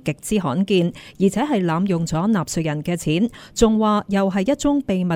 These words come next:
交易嘅例證，同良好關係嘅富商達成咗協議。City News得到嘅消息仲話，省政府為呢一間私人擁有嘅 Service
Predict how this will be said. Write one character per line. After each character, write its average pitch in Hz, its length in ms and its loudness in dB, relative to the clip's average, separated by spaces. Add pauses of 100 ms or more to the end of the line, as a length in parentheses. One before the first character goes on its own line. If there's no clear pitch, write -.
(120)
交 226 240 0
易 - 40 -8
嘅 170 200 -4
例 160 240 -2
證， 185 280 0 (240)
同 180 240 0
良 170 220 0
好 170 120 0
關 294 280 0
係 233 120 -2
嘅 185 120 -2
富 196 220 -4
商 240 300 0
達 147 140 -2
成 147 180 -4
咗 139 220 0
協 175 160 0
議。 160 300 2 (300)
City 330 300 2
News 320 300 2
得 311 100 2
到 202 220 2
嘅 202 200 0
消 269 140 -2
息 262 140 0
仲 175 240 -2
話， 170 260 2 (180)
省 202 320 2
政 202 160 2
府 190 240 0
為 170 200 2
呢 220 80 0
一 240 100 4
間 254 240 4 (140)
私 254 60 4
人 156 180 2
擁 165 240 2
有 180 180 2
嘅 180 160 0
Service 226 380 0